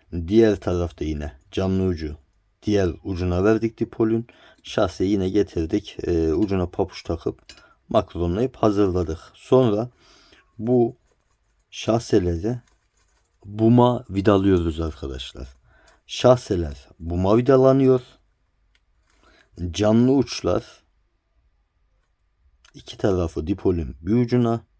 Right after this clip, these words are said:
balonun diğer canlı ucu da dipolün diğer ucuna taktıktan sonra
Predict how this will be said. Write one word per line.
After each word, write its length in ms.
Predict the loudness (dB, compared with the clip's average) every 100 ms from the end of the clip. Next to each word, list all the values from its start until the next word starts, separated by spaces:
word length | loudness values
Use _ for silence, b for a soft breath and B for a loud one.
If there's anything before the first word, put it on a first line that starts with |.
| _ 0
balonun 460 | 2 2 0 -2
diğer 260 | 0 0 0
canlı 340 | -4 -4 -4
ucu 180 | -6 -4
da 220 | -2 -2 -4 -4
dipolün 640 | -2 0 0 0 -4 0
diğer 220 | 4 4
ucuna 460 | 4 -2 -4 -8 -8 _ _ _ _ _ _ -20 -20 _ _ _ _ _ _ _ -8
taktıktan 600 | -8 -4 -8 -4 -4 -4
sonra 540 | -6 -6 -4 -6 -8